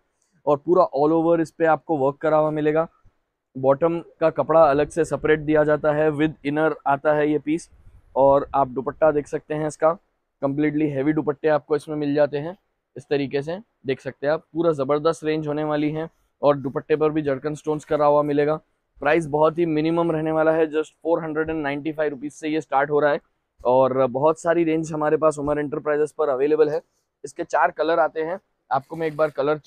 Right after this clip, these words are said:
color range दिखा देता हूँ। ये must buy, चार color का आपको compulsory buy करना रहता है इसमें, चार color का set इस तरीके से, तो ही आपको ये prices available हैं।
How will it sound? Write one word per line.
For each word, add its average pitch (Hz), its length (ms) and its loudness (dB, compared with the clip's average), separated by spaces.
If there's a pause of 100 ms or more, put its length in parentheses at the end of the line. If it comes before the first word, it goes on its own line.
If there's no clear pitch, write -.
(180)
color 151 200 0
range 170 180 -2
दिखा 151 260 -2
देता 156 180 -2
हूँ। 170 100 -6 (360)
ये 160 120 2
must 156 300 -2
buy, 170 180 4
चार 160 300 2
color 160 320 0
का 165 140 2
आपको 160 260 0
compulsory 160 520 -2
buy 143 200 0
करना 156 300 -4
रहता 151 300 0
है 151 140 2
इसमें, 165 220 -14
चार 143 240 -2
color 147 260 -6
का 147 120 -2
set 156 220 -4
इस 143 140 -10
तरीके 143 320 -4
से, 180 140 -6 (420)
तो 156 100 0
ही 170 120 2
आपको 165 300 2
ये 170 140 0
prices 151 400 -2
available 147 420 0
हैं। 147 160 -8